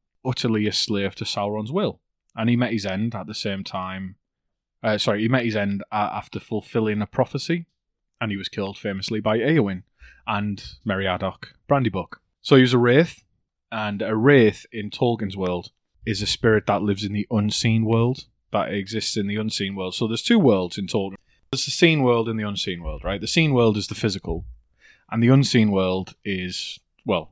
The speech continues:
it's, it's unseen. It's where, like, the spirits are. The Valar and Maiar can choose to walk completely in the unseen world. The elves live half in the seen, half in the unseen,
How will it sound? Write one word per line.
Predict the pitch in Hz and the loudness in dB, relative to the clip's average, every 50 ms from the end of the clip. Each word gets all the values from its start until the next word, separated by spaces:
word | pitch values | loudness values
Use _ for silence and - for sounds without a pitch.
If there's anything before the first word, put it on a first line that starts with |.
| _ _ | _ _
it's, | - 101 - - | -10 -10 -8 -8
it's | - 110 - | -8 -4 0
unseen. | 123 113 107 - - 143 117 104 | 0 0 0 4 4 4 4 4
It's | 95 - - | 2 -2 -2
where, | 110 98 95 | -2 0 0
like, | 90 90 90 82 | 0 -2 -6 -6
the | 95 | -8
spirits | - - - - 117 104 101 92 - - - - - - - _ | -10 -10 -2 0 0 0 0 -2 -4 -10 -12 -12 -14 -16 -16 _
are. | - 104 95 90 90 90 - - _ _ - - - _ _ _ _ _ _ _ - | -4 -2 -2 0 -2 -4 -6 -10 _ _ -20 -20 -20 _ _ _ _ _ _ _ -4
The | 139 131 131 | 2 2 4
Valar | 113 123 127 123 120 120 113 113 113 120 120 117 - _ _ _ _ - | 8 10 10 10 10 10 8 8 6 4 2 -2 -8 _ _ _ _ -4
and | 107 101 101 | -2 -2 0
Maiar | 104 104 104 104 107 107 110 113 117 127 120 _ | 2 2 2 2 2 2 2 2 2 0 -4 _
can | - - 107 101 | -6 -4 -4 -2
choose | 104 - - 113 107 104 98 - | -2 0 2 2 2 2 0 -4
to | - - 104 98 95 92 92 87 - | -2 -2 -2 -2 -2 -4 -6 -8 -8
walk | - 110 104 101 101 101 - | -4 -2 0 2 0 0 0
completely | - 117 101 - - - 123 117 107 101 110 107 | -2 -4 -4 -4 -4 0 0 2 2 2 0 0
in | 107 104 | 0 0
the | 101 101 | 0 0
unseen | 104 104 104 - - 107 104 107 | 0 -2 -2 -2 -2 -2 -2 -2
world. | 101 104 107 117 139 156 - - _ _ _ _ _ _ _ _ _ _ _ _ _ _ | -2 -2 0 -2 -2 -2 -6 -12 _ _ _ _ _ _ _ _ _ _ _ _ _ _
The | 120 - - | -4 -2 4
elves | 127 127 131 135 139 139 135 123 - - | 6 6 6 6 6 4 2 0 0 2
live | 120 113 110 104 104 _ - - - | 4 4 4 2 0 _ -18 -6 -2
half | 120 117 113 117 117 110 - - | 0 2 2 2 2 0 0 -2
in | 123 117 117 | -2 0 0
the | 113 110 107 | 0 -2 -4
seen, | - - - 117 113 113 110 | -4 -2 0 0 2 2 0
half | 107 113 110 107 - | -2 -4 -6 -2 -2
in | 117 110 | -2 0
the | 110 | 0
unseen, | 113 117 120 - - 131 135 147 147 | 0 -2 -2 -4 -6 -6 -6 -8 -10